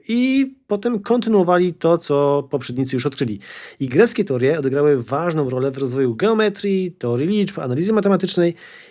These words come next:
i matematyki stosowanej. A wiecie, że teorie starożytnych greckich matematyków zostały spisane przez arabskich i perskich uczonych? Dokładnie tak. I starannie je przechowywano i dopiero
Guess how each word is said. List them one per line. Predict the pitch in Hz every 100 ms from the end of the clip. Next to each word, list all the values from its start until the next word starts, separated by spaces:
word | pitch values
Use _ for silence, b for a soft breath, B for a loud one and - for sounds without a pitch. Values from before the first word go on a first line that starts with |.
| B
i | 170 240
matematyki | 240 135 127 120 -
stosowanej. | 120 120 117 170 117 - _ _ B B B
A | 135
wiecie, | 127 208 208
że | 139 135
teorie | 127 143 170 143
starożytnych | - 123 135 147 131 -
greckich | 139 139 - -
matematyków | 135 123 117 127 127
zostały | 117 123 120
spisane | 117 127 131 120
przez | - 120 135
arabskich | 123 - - 123 - B
i |
perskich | 123 - 120 - 127
uczonych? | 127 135 254 320 B B B
Dokładnie | - 196 392 381 285
tak. | - 117 - B B B
I | 170 170 -
starannie | - - 160 247 233
je | 202
przechowywano | - 170 147 127 107 156 196 B B B
i |
dopiero | 151 139 180 -